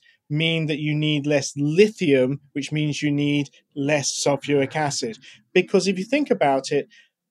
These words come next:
for mining something like, uh, say, cobalt, you are using about two hundred and fifty times the amount of sulfuric acid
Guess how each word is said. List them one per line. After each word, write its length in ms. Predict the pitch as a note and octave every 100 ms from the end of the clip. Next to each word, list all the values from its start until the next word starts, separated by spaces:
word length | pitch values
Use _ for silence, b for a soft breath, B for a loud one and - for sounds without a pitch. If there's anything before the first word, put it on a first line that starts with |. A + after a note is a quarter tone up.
| _ -
for 220 | A#3 A3+
mining 760 | F3+ F3 G#3+ B3+ C4 B3 A#3+
something 560 | G#3+ - G3+ F#3+ F#3 C#3+
like, 460 | D3+ D#3 D3+ C#3 - - E3+
uh, 300 | C3+ C3 A#2
say, 400 | - C3 B2+ A#2+ -
cobalt, 520 | D#3+ C#3+ A2 - - _ _ _ _
you 240 | F3 A3 A3+
are 360 | G3 F#3 E3+ D#3+
using 560 | E3 G#3+ G#3+ G3+ F3+
about 420 | D#3+ D#3 D3+ C3+ - -
two 400 | - - C4 B3+
hundred 560 | A3 - G#3+ G3 F#3+ F#3
and 160 | F3
fifty 680 | - - F#3+ - - E3 D3+
times 680 | - - A3+ A3 E3+ B2+ B2+
the 80 | -
amount 340 | C#3 D3 D3 C#3
of 100 | B2+
sulfuric 680 | - C3+ B2 - B2+ B2
acid 420 | A3+ G#3+ - C3+